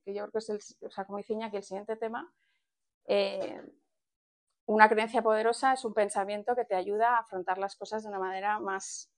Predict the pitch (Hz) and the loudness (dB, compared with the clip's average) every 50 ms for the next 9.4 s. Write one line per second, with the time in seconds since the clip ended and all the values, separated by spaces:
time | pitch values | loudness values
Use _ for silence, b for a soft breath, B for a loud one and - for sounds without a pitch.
0 | _ _ _ - 202 196 202 208 233 247 262 262 294 320 311 - 214 196 185 185 | _ _ _ 2 2 2 4 4 4 4 6 4 2 0 -2 -2 -2 -2 -2 -2
1 | 202 196 - 208 - 254 262 285 285 277 277 269 294 339 349 - _ _ - 202 | -4 -6 -2 2 4 4 4 4 2 4 4 4 4 4 0 -4 _ _ 2 4
2 | 190 185 185 196 196 190 - - 190 - 196 190 - - 220 220 220 220 - 226 | 4 6 4 2 0 -2 -6 -6 -6 -6 -6 -6 -4 -4 -4 -4 -2 0 0 0
3 | 233 240 - - 247 254 277 - - _ _ _ _ _ _ _ _ _ _ _ | 0 0 -2 -2 -2 -2 -2 -4 -10 _ _ _ _ _ _ _ _ _ _ _
4 | _ - 196 - - 175 - 208 190 - - - _ _ _ _ _ _ _ _ | _ -4 -4 -2 -2 -2 0 0 -2 -2 -4 -10 _ _ _ _ _ _ _ _
5 | _ _ _ _ _ _ _ _ - 226 220 220 214 214 208 214 - 311 285 - | _ _ _ _ _ _ _ _ 6 8 10 10 10 8 6 8 8 8 8 8
6 | 208 196 - 208 196 - - 214 220 214 226 226 226 240 220 254 254 254 262 262 | 6 2 2 0 -2 2 2 2 4 4 4 4 4 4 8 8 8 8 8 6
7 | 285 311 339 320 - - 226 196 190 190 - _ _ - 185 185 175 - - 196 | 4 4 4 2 0 -2 0 0 0 0 -4 _ _ -2 -2 0 6 10 10 10
8 | 214 220 - - - 226 - 247 233 214 196 196 214 - - 190 185 190 190 196 | 10 10 6 0 -6 -4 -2 -2 -2 -2 -2 -4 -4 -2 0 2 2 2 2 -2
9 | - _ _ - 220 240 262 | -6 _ _ -2 0 0 4